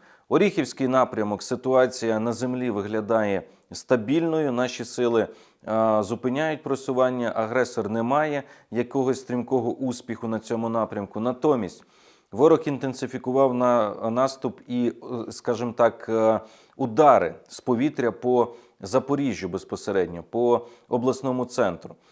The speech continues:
Каби летять у великій кількості, що призводить до руйнувань цивільної інфраструктури, забудови, будинків. Є постраждалі люди серед цивільних.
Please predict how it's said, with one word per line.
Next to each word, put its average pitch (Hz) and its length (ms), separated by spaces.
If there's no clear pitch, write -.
Каби 143 560
летять 127 600
у 123 100
великій 123 380
кількості, 151 540
що 123 200
призводить 113 540
до 113 140
руйнувань 117 540
цивільної 131 500
інфраструктури, 113 760
забудови, 113 640
будинків. 113 640
Є 123 220
постраждалі 110 880
люди 110 400
серед 107 360
цивільних. 110 600